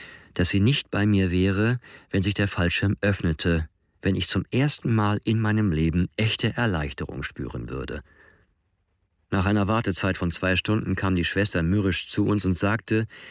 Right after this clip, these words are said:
Eva sei als Nächste an der Reihe und sie müsse mitkommen, um die Kleider gegen einen Kittel auszutauschen.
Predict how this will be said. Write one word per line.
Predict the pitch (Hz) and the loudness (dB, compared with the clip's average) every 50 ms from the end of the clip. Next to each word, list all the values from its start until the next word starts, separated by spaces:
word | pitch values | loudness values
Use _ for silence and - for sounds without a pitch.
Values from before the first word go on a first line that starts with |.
| - - - - - _ | -20 -20 -20 -20 -8 _
Eva | 123 120 123 117 113 104 | 2 2 2 2 2 2
sei | 92 107 101 - | 2 2 0 0
als | - 92 87 - - | 0 0 0 0 0
Nächste | 98 101 110 123 120 - - 92 - | 2 2 2 2 0 0 -2 -4 -2
an | - 80 | 0 0
der | 87 85 82 78 | 2 2 2 2
Reihe | 82 82 90 101 117 120 | 2 2 2 4 2 2
und | - 117 107 | 0 0 0
sie | - 107 101 | 0 2 2
müsse | 107 107 - 101 95 | 2 2 2 2 2
mitkommen, | 98 120 - - - 131 127 127 131 127 - | 2 2 0 -2 -2 0 2 2 2 2 2
um | - 101 101 | 2 2 2
die | 95 95 | 2 0
Kleider | - - - 87 90 87 90 87 | -2 -2 0 0 2 2 2 2
gegen | 87 90 85 87 90 | 2 2 2 2 0
einen | 80 82 82 85 82 | 0 0 0 0 -2
Kittel | - - 117 - 82 71 | -2 -4 -4 -2 -2 -2
auszutauschen. | 50 50 67 - - - - 71 - - - 58 60 - - 76 69 | -2 -4 -4 -4 -2 -2 -4 -6 -6 -8 -10 -8 -8 -6 -6 -6 -8